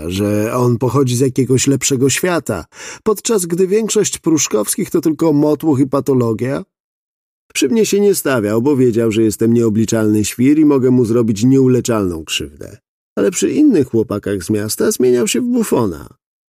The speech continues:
W efekcie wszędzie był z trochę innej bajki. I w komandosach, i w mafii. W tysiąc dziewięćset dziewięćdziesiątym czwartym roku siedziałem z nim pod jedną celą w Białołęce. Ja za rzekomy gwałt, którego nie było, on za wymuszenie rozbójnicze.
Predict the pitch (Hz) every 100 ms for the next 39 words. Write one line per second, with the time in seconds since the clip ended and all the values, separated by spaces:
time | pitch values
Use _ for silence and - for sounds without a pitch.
0 | - 175 202 175 - 139 117 - - 175
1 | 143 135 120 123 123 - 135 113 127 147
2 | 131 120 117 98 110 95 _ 69 65 _
3 | - 202 208 208 190 180 160 156 135 123
4 | 101 _ _ - 127 147 285 151 90 -
5 | - - _ _ _ _ _ - 165 180
6 | 190 202 220 196 190 156 160 139 131 170
7 | 165 147 139 127 123 127 139 135 123 110
8 | 127 123 104 120 117 107 113 110 107 107
9 | 113 107 95 107 104 101 90 82 - -
10 | - _ _ 185 202 190 185 143 135 104
11 | - 95 92 87 131 135 - - - 107
12 | 113 117 127 135 113 98 92 104 135 -
13 | - - 190 214 196 160 143 147 131 139
14 | 131 120 110 90 95 87 87 - - -